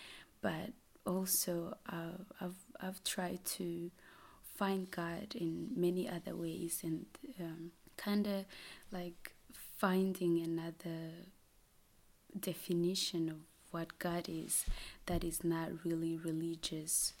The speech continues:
And I, I've found that God is goodness and kindness and patience, and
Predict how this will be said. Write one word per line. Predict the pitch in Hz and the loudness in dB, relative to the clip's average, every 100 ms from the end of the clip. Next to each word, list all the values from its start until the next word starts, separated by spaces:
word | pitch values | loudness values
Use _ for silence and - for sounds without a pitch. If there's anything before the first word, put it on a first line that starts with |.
| - - - - | -12 -12 -10 2
And | 185 175 175 - 240 - | 4 6 4 0 -6 -8
I, | - 190 190 185 190 - - - | -2 4 6 4 0 -6 -14 -2
I've | 214 214 | 0 0
found | - 220 214 208 | 2 2 4 2
that | 170 - | -2 -2
God | - 180 190 | 0 2 2
is | 170 | 2
goodness | - 170 170 175 165 160 - - | 2 2 2 2 2 0 -2 0
and | 160 156 160 - | 0 0 -2 -4
kindness | - 196 190 185 165 156 - | -4 0 0 2 0 0 -2
and | 170 160 160 | 0 -2 -2
patience, | 180 175 - - 165 165 - | -4 -2 -2 -2 -2 -2 -2
and | 165 156 | -2 -4